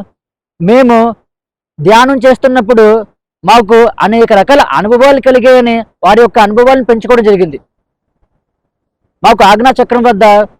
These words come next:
గురువుల యొక్క దర్శనం కలిగిందని, అనేక రకాల రంగులు కనిపించాయని, జ్యోతి కనిపించిందని, బాడీలో ఎనర్జీ అనేది ప్రవహించిందని", ఇలా రకరకాల అనుభవాలు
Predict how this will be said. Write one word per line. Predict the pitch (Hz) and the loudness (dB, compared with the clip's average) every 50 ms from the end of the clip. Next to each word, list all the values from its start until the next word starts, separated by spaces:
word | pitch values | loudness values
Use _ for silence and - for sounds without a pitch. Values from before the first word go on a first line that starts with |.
| _ _ _ _ _ | _ _ _ _ _
గురువుల | 165 143 156 196 226 254 277 277 262 | -10 -6 -2 -2 0 0 2 2 2
యొక్క | 254 233 - - 247 226 214 214 214 - _ _ - | 2 0 0 0 0 2 2 0 -2 -6 _ _ -8
దర్శనం | 156 202 208 - 247 247 240 196 | -6 -6 -4 -4 -4 -4 -2 0
కలిగిందని, | 226 214 208 202 202 190 196 190 180 175 170 175 - _ _ _ _ _ _ _ _ _ _ _ - | 0 0 0 0 0 -2 -2 -4 -4 -4 -6 -8 -10 _ _ _ _ _ _ _ _ _ _ _ -8
అనేక | 151 185 214 247 240 233 | -6 -4 -2 -2 0 0
రకాల | 202 190 - - 254 269 240 220 208 202 185 - _ - 170 | 0 0 0 0 0 2 2 2 2 0 -2 -6 _ -6 -4
రంగులు | 185 196 220 247 240 | -2 0 0 0 0
కనిపించాయని, | 190 226 208 165 220 208 190 202 208 196 196 185 180 175 170 175 - _ _ _ _ _ _ _ _ - | 0 -2 -2 -2 -2 -2 0 0 0 0 0 0 -4 -6 -10 -12 -14 _ _ _ _ _ _ _ _ -8
జ్యోతి | 135 165 208 269 311 311 | -2 0 0 2 0 0
కనిపించిందని, | 233 269 247 226 202 247 226 185 240 214 208 214 190 190 185 190 190 - _ _ _ _ _ _ _ _ - | 0 -2 -2 -2 -2 -4 -2 -2 -2 0 0 -2 -2 -4 -6 -8 -10 -14 _ _ _ _ _ _ _ _ -8
బాడీలో | 151 170 190 220 240 277 277 254 254 240 240 233 190 - _ - | -2 0 2 2 2 2 2 2 2 2 2 0 -2 -4 _ -4
ఎనర్జీ | 185 202 233 254 208 185 262 269 254 | -2 -2 -2 -2 -2 0 0 0 0
అనేది | 247 254 233 220 233 | 0 -2 -2 -2 -4
ప్రవహించిందని", | - 220 208 208 202 233 233 208 247 220 214 220 208 208 208 - _ - | -2 -2 -2 0 0 -2 -4 -4 -4 -2 -2 -2 -4 -4 -8 -10 _ -6
ఇలా | 175 208 240 233 220 226 - - _ _ _ _ _ - | -2 0 2 2 2 0 -2 -6 _ _ _ _ _ -8
రకరకాల | 185 190 190 - 240 254 269 208 277 285 285 262 233 220 220 226 220 _ _ _ _ _ - | -6 -4 -2 0 0 0 0 2 2 2 2 4 4 4 2 2 0 _ _ _ _ _ -10
అనుభవాలు | - 165 196 220 233 262 262 277 277 269 247 233 | -8 -6 -4 0 2 2 4 4 4 4 4 2